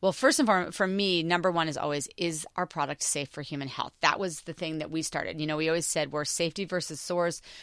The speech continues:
We're focused first and foremost on that. Secondarily, sustainability. Now we're increasingly, now that we've really feel like we've done a good job on safety for ingredients, we're now really focused on sustainability. And that definitely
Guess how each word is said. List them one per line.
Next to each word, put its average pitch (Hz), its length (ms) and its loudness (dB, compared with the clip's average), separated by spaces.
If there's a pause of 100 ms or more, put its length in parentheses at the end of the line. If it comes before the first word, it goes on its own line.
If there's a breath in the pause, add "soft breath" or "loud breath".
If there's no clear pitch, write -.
(160 loud breath)
We're 151 80 -6
focused 160 360 -4
first - 200 -4
and 175 100 -4
foremost 156 340 -4
on 139 120 -6
that. - 220 -4
Secondarily, 151 720 0 (220 loud breath)
sustainability. 151 840 0
Now 156 220 2
we're 151 140 -2
increasingly, 156 680 -4
now 175 180 4
that 190 100 2
we've 160 240 -2
really 165 260 0
feel 160 260 -2
like 151 120 -2
we've 156 100 -2
done 151 160 -2
a 151 60 -4 (140)
good 185 200 4
job 160 280 6
on 151 160 0
safety 151 380 -2
for 160 160 -6
ingredients, 175 580 -2 (260 loud breath)
we're 165 80 -2
now 151 140 2
really 165 340 2
focused 156 340 -4
on 147 100 -4
sustainability. 147 760 -4 (280 loud breath)
And 202 160 4
that 233 180 2
definitely 196 600 -4